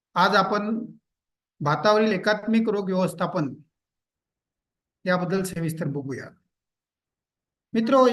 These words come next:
एकात्मिक रोग व्यवस्थापन म्हणजे काय? जेव्हा आपण एकाच वेळेला बऱ्याच पद्धतीचा वापर करतो, रोग नियंत्रणाच्या दृष्टीने बऱ्याच पद्धतीचा वापर करतो, त्याला आपण एकात्मिक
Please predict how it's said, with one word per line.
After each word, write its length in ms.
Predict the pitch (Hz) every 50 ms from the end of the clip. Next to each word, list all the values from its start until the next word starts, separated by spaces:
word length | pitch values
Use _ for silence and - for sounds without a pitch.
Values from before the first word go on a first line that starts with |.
| - - - - _ _ -
एकात्मिक 420 | 196 190 247 262 254 - 254 254 254
रोग 260 | 247 226 233 233 226
व्यवस्थापन 500 | 214 202 208 202 180 - 196 185 185 202
म्हणजे 280 | 190 180 160 143 156 147
काय? 220 | - 139 110 - - _ _ _ _ _ _ _ _ _ _ _ _ _ _ _ _ _ _ _ _ _ _ _ _ _ _ _ _ _ _ _ _ _ _ _ -
जेव्हा 340 | 156 175 185 185 196 233 254
आपण 500 | 240 202 185 - - 196 180 170 170 175 - - _ _
एकाच 400 | 180 185 185 233 240 247 - 240
वेळेला 380 | 202 185 180 165 165 160 156
बऱ्याच 600 | 147 156 151 156 175 208 208 202 233 226 - -
पद्धतीचा 760 | - 208 190 160 170 180 165 185 180 - - 202 190 190 196 196 190 - _ _ _ _ _ _ 160
वापर 360 | 165 156 147 - 226 226 220
करतो, 520 | - 196 175 - _ 185 170 165 135 127
रोग 200 | 143 180 185 170
नियंत्रणाच्या 580 | 170 175 180 170 175 175 175 185 185 170 190 185
दृष्टीने 540 | 156 160 156 - - 156 151 151 170 220 247 - - _ - 185 180 _ _ _ _ _ _
बऱ्याच 300 | 175 175 190 202 190 196
पद्धतीचा 400 | - 185 160 175 170 160 180 180
वापर 320 | 165 156 143 - - 170
करतो, 520 | 160 170 156 123 - 151 165 175 - - _ _ _ _ _ _ _ -
त्याला 180 | 180 180 196
आपण 580 | 208 196 190 190 180 160 151 - 185 190 - -
एकात्मिक 580 | 170 156 - 190 175 175 - 185 185 190 185